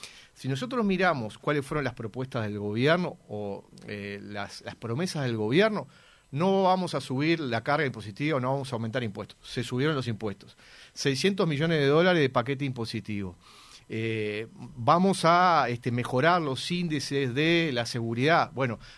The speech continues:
absolutamente todos los ciudadanos que nos están escuchando saben que eso no ha ocurrido y lamentablemente ha empeorado. La situación de la pobreza no se ha modificado. La situación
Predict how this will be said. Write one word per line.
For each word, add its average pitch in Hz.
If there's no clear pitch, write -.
absolutamente 170
todos 190
los 135
ciudadanos 120
que 101
nos 98
están 117
escuchando 117
saben 131
que 117
eso 123
no 120
ha 139
ocurrido 120
y 113
lamentablemente 123
ha 120
empeorado. 110
La 113
situación 170
de 139
la 123
pobreza 143
no 127
se 135
ha 135
modificado. 113
La 104
situación 131